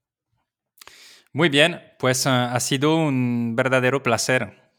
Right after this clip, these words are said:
de hablar contigo y tener esta conversación. Am, te deseo mucha suerte, te deseo seguir emocionándote. Lo de la cama me ha dejado flipando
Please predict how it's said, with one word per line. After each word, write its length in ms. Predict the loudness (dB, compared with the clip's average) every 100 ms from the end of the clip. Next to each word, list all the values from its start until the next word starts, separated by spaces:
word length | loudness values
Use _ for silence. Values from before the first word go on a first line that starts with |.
| _
de 720 | -8 -4 -2 -2 -2 -4 -8 -8
hablar 320 | -4 -4 -4
contigo 420 | -10 -8 -8 -6
y 60 | -8
tener 300 | -8 -8 -8
esta 240 | -8 -10
conversación. 680 | -10 -10 -10 -10 -10 -12 -14 _ _ -20 -20 -18 -18 -20 _
Am, 920 | -8 -4 -2 -2 -4 -6 -8 -10 -12 -16 -8
te 140 | -6
deseo 440 | -4 -4 -4 -4
mucha 400 | -6 -6 -6 -4 -6
suerte, 420 | -4 -6 -4 -4
te 100 | -4
deseo 460 | -6 -4 -4 -4
seguir 320 | -4 -4 -4 -4
emocionándote. 840 | -4 -6 -6 -6 -4 -6 -4 -4
Lo 180 | 0 0
de 80 | 0
la 100 | 0
cama 240 | 0 0
me 120 | -2
ha 40 | -2
dejado 480 | -4 -4 -2 -4 -8
flipando 840 | -12 -8 -4 -2 -4 -6 -8 -10